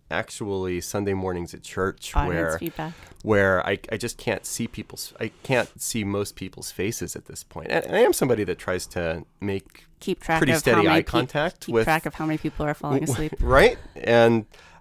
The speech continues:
Speaker 1: I used to know, I, I was actually in, I was at a jazz performance at the Collingswood Senior Community Center on Thursday night, Em. They have first Thursday jazz for the school year.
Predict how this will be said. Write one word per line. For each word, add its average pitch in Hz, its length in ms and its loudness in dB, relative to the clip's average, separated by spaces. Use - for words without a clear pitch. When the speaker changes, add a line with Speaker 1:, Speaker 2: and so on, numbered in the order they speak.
Speaker 1:
I - 80 0
used 190 240 2
to 143 80 6
know, 113 420 8
I, 120 160 2
I 117 60 2
was 127 120 4
actually 139 460 2
in, 104 520 2
I 104 60 -4
was 107 120 -2
at 104 100 0
a 98 60 0
jazz 92 320 -2
performance 95 920 -6
at 98 100 -12
the 95 80 -10
Collingswood 92 520 -4
Senior 92 260 -4
Community 92 480 -4
Center 120 320 -4
on 92 80 -4
Thursday 95 380 -4
night, 90 220 0
Em. 113 180 -2
They 92 100 -6
have 85 220 -6
first - 580 -10
Thursday 87 460 -4
jazz 85 480 -6
for - 140 -10
the 85 100 -10
school 90 340 -6
year. 110 320 -2